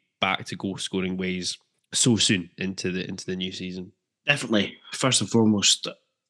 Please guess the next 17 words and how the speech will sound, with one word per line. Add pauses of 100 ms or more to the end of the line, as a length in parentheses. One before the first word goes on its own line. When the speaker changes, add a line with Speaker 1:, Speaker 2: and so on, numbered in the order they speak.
(140)
Speaker 2:
I'm
really
pleased
that
he
was, (360)
that
he
is
back (120)
in
time
for
the
season.
I
think